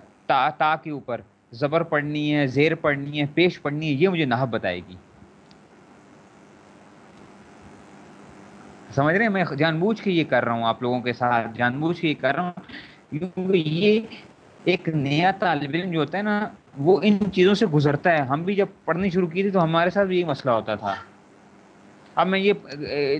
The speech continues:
ایک منٹ میں عبارت پڑھ جاؤں، آپ کہیں گے جی وہاں بڑی آسان ہے عبارت، تو بڑی آسان چیز ہوتی ہے، لیکن میں آپ کو کہوں گا مطالعہ کریں تو آپ بیٹھے ہوئے یہ سارے سوالات آپ کے ذہنوں میں آئیں گے، بھئی اس کو پڑھنا کیسے ہے میں نے؟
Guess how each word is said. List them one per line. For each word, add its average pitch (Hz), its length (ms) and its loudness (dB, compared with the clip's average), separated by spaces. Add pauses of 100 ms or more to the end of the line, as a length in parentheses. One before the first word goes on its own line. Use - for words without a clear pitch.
ایک 185 220 2
منٹ 185 200 -2
میں 190 120 -4
عبارت 151 320 0
پڑھ 170 160 2
جاؤں، 175 160 -6
آپ 156 160 -4
کہیں 156 180 -6
گے 156 60 -8
جی 151 140 -6
وہاں 165 280 -6
بڑی 175 140 -6
آسان 160 280 -6
ہے 143 80 -4
عبارت، 123 260 0
تو 160 60 -6
بڑی 156 140 -4
آسان 143 240 -2
چیز 123 160 -2
ہوتی 104 260 -2
ہے، 98 60 -6 (240)
لیکن 143 180 2
میں 180 80 2
آپ 175 60 2
کو 170 60 -2
کہوں 180 140 0
گا 180 40 0
مطالعہ 160 320 2
کریں 180 220 -2 (440)
تو 131 60 -6
آپ 135 100 0
بیٹھے 127 260 -4
ہوئے 151 260 0
یہ 151 100 0
سارے 165 320 2
سوالات 139 420 0
آپ 123 160 -2
کے 139 60 -2
ذہنوں 127 260 -2
میں 120 120 -4
آئیں 101 220 -6
گے، 95 140 -12
بھئی 147 80 0
اس 151 80 -2
کو 147 80 -6
پڑھنا 147 260 2
کیسے 117 300 -4
ہے 104 60 -8
میں 95 120 -14
نے؟ 95 120 -14